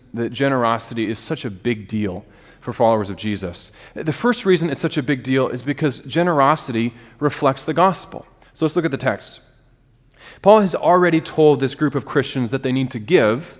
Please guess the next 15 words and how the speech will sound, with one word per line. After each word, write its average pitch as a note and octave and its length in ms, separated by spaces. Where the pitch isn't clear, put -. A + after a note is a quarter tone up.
and A#2 80
now C3 140
he's D3 100
gonna C3+ 160
reiterate A#2+ 480
that. F2 220
So C3+ 160
Second E3 320
Corinthians C3 560
chapter C3 540
eight, A2+ 240
beginning A2+ 300
in G#2 100
verse G#2 260
one. G2+ 360